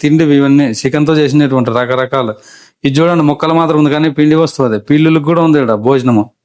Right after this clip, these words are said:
చూడొచ్చు మీరు. So ఇంక ఇది అడల్ట్ అంట, కొంచెం పెద్ద కుక్కలు, వయసు అయిన కుక్కలకి సపరేట్ బో ఉంటుంది. ఏ నాయన కుక్కలకి, పిల్లల తల్లి కుక్కలకి కూడా సపరేట్ సపరేట్ బో ఉంటుంది.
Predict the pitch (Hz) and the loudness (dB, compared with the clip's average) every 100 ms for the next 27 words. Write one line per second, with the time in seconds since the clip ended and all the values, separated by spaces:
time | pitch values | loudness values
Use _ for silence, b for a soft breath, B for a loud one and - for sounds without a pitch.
0 | _ - 143 143 131 123 110 107 - b | _ -2 -2 0 0 0 0 -4 -8 b
1 | b b b b - 156 151 147 143 143 | b b b b -6 0 2 2 0 0
2 | 175 165 156 139 120 139 143 147 143 156 | -2 -2 -2 -2 -2 -2 -2 -2 -2 -2
3 | 175 151 135 143 143 165 156 147 151 147 | -2 0 0 0 0 0 0 0 -2 -4
4 | 143 127 - 156 139 127 151 147 131 120 | -2 -4 -2 -4 0 2 2 2 2 0
5 | 104 117 - 151 165 175 170 160 160 170 | -4 -6 -6 -6 -4 -6 -6 -6 -6 -8
6 | 165 175 156 160 156 175 160 160 160 160 | -8 -8 -6 -6 -6 -6 -6 -8 -6 -6
7 | 160 165 151 147 165 170 165 151 160 135 | -6 -6 -8 -6 -6 -4 -4 -4 -6 -4
8 | 147 170 156 151 151 120 | -4 -4 -4 -8 -8 -10